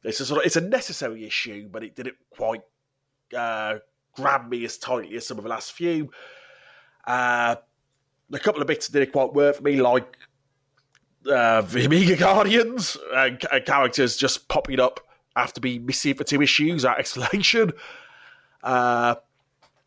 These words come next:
I mean, there's, there's lots of stuff to like, but I think it's very much part of the whole rather than its own thing. And I, I think, I think Ma-, Ma-, La La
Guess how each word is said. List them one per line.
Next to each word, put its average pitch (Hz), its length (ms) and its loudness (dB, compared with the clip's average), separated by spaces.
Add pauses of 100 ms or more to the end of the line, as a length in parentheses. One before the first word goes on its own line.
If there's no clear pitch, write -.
(880)
I 175 80 4
mean, 269 80 2
there's, 233 160 2
there's 214 160 2
lots 277 140 0
of - 40 -14
stuff 269 180 -4
to 240 100 -8
like, 180 420 0 (100)
but 151 120 -4
I 143 100 4
think 147 400 -6
it's - 360 -8
very 135 280 0
much 127 240 -4
part 113 240 -2
of 104 80 -2
the - 40 -10
whole 113 340 0
rather 107 320 -2
than 104 140 -4
its - 180 -12
own 107 340 -2
thing. 175 680 -8
And 160 260 0
I, 196 160 -6 (100)
I 240 200 2
think, 269 200 -4
I 196 200 -4
think 233 280 -6
Ma-, 185 280 0
Ma-, 185 100 4
La 185 160 4
La 170 180 2